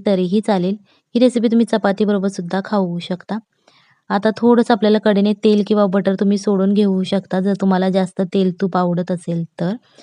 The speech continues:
नाहीतर जे सुरुवातीला आपण बटर टाकलेलं आहे त्याच्यावरतीच आपण हे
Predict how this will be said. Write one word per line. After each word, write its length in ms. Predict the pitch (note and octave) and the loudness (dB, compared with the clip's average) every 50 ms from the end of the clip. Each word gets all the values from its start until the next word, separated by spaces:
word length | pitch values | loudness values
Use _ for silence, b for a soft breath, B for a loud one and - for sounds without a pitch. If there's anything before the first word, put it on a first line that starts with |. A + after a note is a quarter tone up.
| b b b b b b | b b b b b b
नाहीतर 460 | G#3 G#3 G3 F#3+ G3 F#3+ - G#3+ A#3 A#3+ | 0 0 2 2 0 0 0 0 0 0
जे 220 | G3+ F#3+ G#3+ A3+ A3+ | 0 0 0 -2 -2
सुरुवातीला 500 | - - G#3+ G3+ G3 F#3 F#3 G3+ G3 F#3+ | 0 0 0 0 0 0 0 0 -2 -2
आपण 260 | F#3+ - G3 G3 G3 | 0 0 0 0 0
बटर 260 | F3+ F#3+ F3 G3+ F#3+ | 0 0 -2 -2 -4
टाकलेलं 460 | F#3+ G3+ G3+ G3 F#3+ F#3 F#3 F#3 F#3 | -4 -4 -4 -2 -2 -2 -2 -2 -2
आहे 260 | F#3 F3 E3+ E3 F3 F#3+ | -2 -4 -4 -4 -6 -4
त्याच्यावरतीच 580 | - G3 F#3 E3+ F3+ F3 F3+ F3 - F3+ E3+ F3+ | -4 -4 -4 -2 -4 -4 -4 -4 -6 -6 -6 -6
आपण 240 | F3 - E3+ E3+ E3 | -4 -4 -4 -4 -4
हे 100 | G#3 | -4